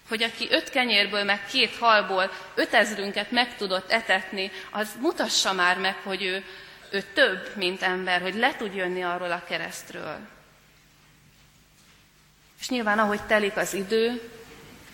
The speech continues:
és látják ezek az emberek, hogy Jézus nem leszállna a keresztről, hanem, hanem szivárog el belőle az élet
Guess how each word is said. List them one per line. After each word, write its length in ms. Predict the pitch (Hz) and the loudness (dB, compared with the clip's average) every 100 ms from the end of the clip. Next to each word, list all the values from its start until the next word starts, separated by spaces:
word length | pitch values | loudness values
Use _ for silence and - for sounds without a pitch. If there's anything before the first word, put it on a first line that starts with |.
| - | -16
és 140 | - 202 | -2 8
látják 460 | 233 226 214 196 | 10 10 8 2
ezek 240 | 202 202 196 | 2 2 2
az 120 | 196 | 4
emberek, 480 | 208 214 196 190 - | 4 4 4 4 2
hogy 160 | 196 | -2
Jézus 320 | 220 226 214 - | 0 -2 0 6
nem 280 | 233 208 - - - | 6 6 0 -10 -8
leszállna 640 | 214 214 214 233 190 190 190 | 0 2 2 4 4 6 4
a 100 | 190 | 2
keresztről, 600 | 208 190 196 - 196 196 | 4 6 4 0 -2 -2
hanem, 420 | 202 190 180 202 - - - - - - | 0 2 2 0 -10 -18 -20 -20 -16 -4
hanem 200 | 202 196 | -2 0
szivárog 600 | - 247 208 185 185 190 | 2 2 6 4 4 4
el 200 | 185 185 | 4 4
belőle 380 | 180 180 180 | 2 2 2
az 180 | 170 175 | 0 0
élet 640 | 190 196 214 233 - - | -2 0 0 0 -4 -14